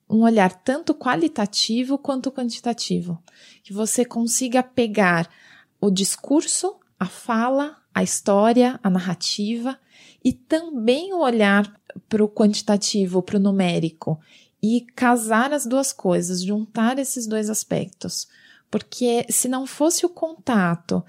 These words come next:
que nós tivemos com a paciente, a gente não conseguiria ler simplesmente as escalas.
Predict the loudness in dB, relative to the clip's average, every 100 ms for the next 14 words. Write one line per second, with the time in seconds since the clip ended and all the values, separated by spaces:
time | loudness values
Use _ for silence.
0 | _ _ -4 2 2 0 -2 0 0 0
1 | -2 -2 -2 -2 -4 -2 0 0 0 -4
2 | -4 -4 -6 _ -6 -4 -2 0 -2 -2
3 | -4 -2 0 2 4 2 2 -4 _ _
4 | _ _ -12 -4 -4 -4 -2 0 0 0
5 | -2 -4 -2 0 0 -6 -6 -8 -6 -6
6 | -8